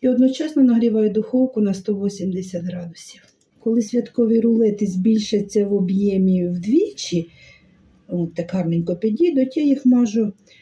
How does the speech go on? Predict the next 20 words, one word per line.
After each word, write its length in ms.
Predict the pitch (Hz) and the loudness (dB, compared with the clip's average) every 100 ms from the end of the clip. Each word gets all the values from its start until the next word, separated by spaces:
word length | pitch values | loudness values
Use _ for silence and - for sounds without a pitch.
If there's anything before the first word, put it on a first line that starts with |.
| _ | _
курячим 640 | _ 233 220 208 - 214 214 | _ 0 2 0 0 2 4
яєчком. 920 | 220 226 311 427 - - 208 185 170 - | 4 4 2 0 -6 -6 -2 -2 -4 -6
У 20 | |
мене 220 | 196 190 | -6 -6
воно 420 | 196 202 202 185 185 _ - _ _ _ - | -4 -2 0 -2 -6 _ -20 _ _ _ -6
одне 300 | 208 220 214 | 0 0 0
куряче 420 | 233 214 208 220 | 0 0 0 -2
яєчко 640 | 220 220 233 269 - - | 0 2 4 4 2 -4
і 40 | 214 | -4
трішки 440 | 214 226 - 220 | 0 -2 0 0
молочка, 560 | 196 190 180 170 - 160 | 0 2 0 -2 -6 0
може, 300 | 170 170 175 | 2 2 -2
чайна 440 | - 185 180 180 | -4 -2 0 0
ложка. 520 | 175 175 175 - 175 - _ _ _ _ _ _ 240 | -2 -4 -6 -12 -18 -18 _ _ _ _ _ _ -8
От, 420 | 190 170 170 - | -4 -4 -4 -8
от 100 | - | -10
так 220 | 185 190 | -8 -2
я 60 | 185 | -2
їх 260 | 170 - | -4 -2
мажу. 680 | 185 170 165 208 226 339 370 | 0 0 0 -2 2 0 0